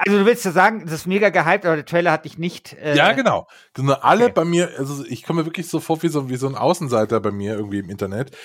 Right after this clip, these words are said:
Speaker 2: weil alle finden's geil, außer du jetzt. Also dann
Speaker 1: Ach,
Speaker 2: stehen
Speaker 1: warte
Speaker 2: wir
Speaker 1: mal, da
Speaker 2: zusammen
Speaker 1: ist
Speaker 2: in der
Speaker 1: George
Speaker 2: Rauchecke.
Speaker 1: R-, ach
Speaker 2: Ja,
Speaker 1: so,
Speaker 2: ja,
Speaker 1: das ist
Speaker 2: klar.
Speaker 1: George R-, ach, jetzt verstehe ich. Okay, warte, jetzt so langsam wird mein Interesse geweckt.
Speaker 2: <laughs>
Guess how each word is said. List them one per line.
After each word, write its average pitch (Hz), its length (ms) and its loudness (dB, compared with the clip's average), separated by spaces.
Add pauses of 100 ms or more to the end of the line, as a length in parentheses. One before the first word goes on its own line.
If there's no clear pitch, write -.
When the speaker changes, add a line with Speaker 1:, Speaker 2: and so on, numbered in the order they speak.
(200)
Speaker 2:
weil - 220 2
alle 165 280 4
finden's 139 360 -4
geil, 98 420 -4 (440)
außer 123 220 2
du 123 160 0
jetzt. 104 480 -2
Also 95 220 -10
dann 98 340 -10
Speaker 1:
Ach, 151 200 -2
Speaker 2:
stehen - 60 -4
Speaker 1:
warte 190 180 2
Speaker 2:
wir 135 100 2
Speaker 1:
mal, 139 160 4
da 143 140 4
Speaker 2:
zusammen 143 100 -4
Speaker 1:
ist 127 80 -6
Speaker 2:
in 185 40 8
der 190 80 8
Speaker 1:
George 185 200 -2
Speaker 2:
Rauchecke. 170 160 0
Speaker 1:
R-, - 220 -20
ach - 100 -4
Speaker 2:
Ja, 127 80 4
Speaker 1:
so, 147 60 4
Speaker 2:
ja, 160 80 6
Speaker 1:
das 151 80 0
ist - 60 -8
Speaker 2:
klar. 180 260 4
Speaker 1:
George 185 200 2 (140)
R-, 165 180 2 (140)
ach, 156 140 -2
jetzt 185 240 -2
verstehe 160 300 -2
ich. - 180 -10
Okay, 147 260 0
warte, 127 220 0
jetzt 131 180 0
so 147 80 -2
langsam 180 300 2
wird 165 160 -4
mein 147 100 0
Interesse 143 480 -2
geweckt. 104 400 -2
Speaker 2:
<laughs> - 60 2